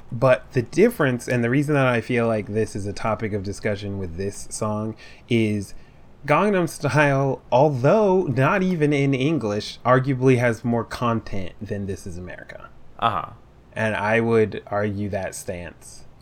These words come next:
Speaker 1: I, I, I, I'm willing to argue that stance.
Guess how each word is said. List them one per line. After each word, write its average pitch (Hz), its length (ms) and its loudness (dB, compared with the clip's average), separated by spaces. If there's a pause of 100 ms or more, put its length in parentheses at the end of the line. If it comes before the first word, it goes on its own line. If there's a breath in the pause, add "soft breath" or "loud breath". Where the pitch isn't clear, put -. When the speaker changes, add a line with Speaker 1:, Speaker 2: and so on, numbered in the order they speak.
Speaker 1:
I, 107 360 -2 (260)
I, - 40 -8
I, 95 240 -8 (160)
I'm 117 160 0
willing 123 300 6
to 123 80 -2
argue 101 340 0
that 85 200 -8
stance. - 480 -14